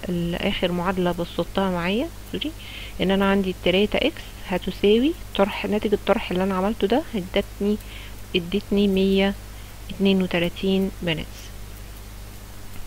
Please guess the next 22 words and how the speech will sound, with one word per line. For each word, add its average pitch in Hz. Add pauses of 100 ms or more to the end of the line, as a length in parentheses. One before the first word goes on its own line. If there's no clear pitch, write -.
(100)
تمام؟ 202 (680)
طيب، -
يعني 196
ال، 185
ال، 180 (400)
الإكس -
أو 190
التايم 220
اللي 190
هو 214
كان 190
طالبه 214
هنا 220
ده 233
هيديني 240
كام؟ 269 (540)
هقسم 196
بس 247 (320)
المية 196
اتنين 196
وتلاتين 185
على 185